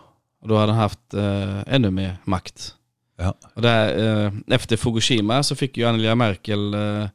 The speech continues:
Speaker 2: Men, men,
Speaker 1: hetta.
Speaker 2: men, men det kan ju inte vara, det kan ju inte vara, ja, för då stängde han ner kärnkraftverket i Tyskland,
Speaker 1: Ja,
Speaker 2: va?
Speaker 1: bit för bit då.
Speaker 2: Det är helt vilt.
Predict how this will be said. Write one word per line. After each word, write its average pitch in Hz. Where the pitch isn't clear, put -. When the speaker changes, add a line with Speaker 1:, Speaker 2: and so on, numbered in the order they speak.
Speaker 2:
Men, 113
men, 117
Speaker 1:
hetta. 135
Speaker 2:
men, -
men 123
det 123
kan 104
ju 80
inte 98
vara, 92
det 95
kan 90
ju 78
inte 90
vara, 95
ja, 101
för 101
då 107
stängde -
han 82
ner 85
kärnkraftverket 82
i -
Tyskland, 147
Speaker 1:
Ja, 113
Speaker 2:
va? 123
Speaker 1:
bit 107
för 107
bit 101
då. 110
Speaker 2:
Det -
är -
helt -
vilt. -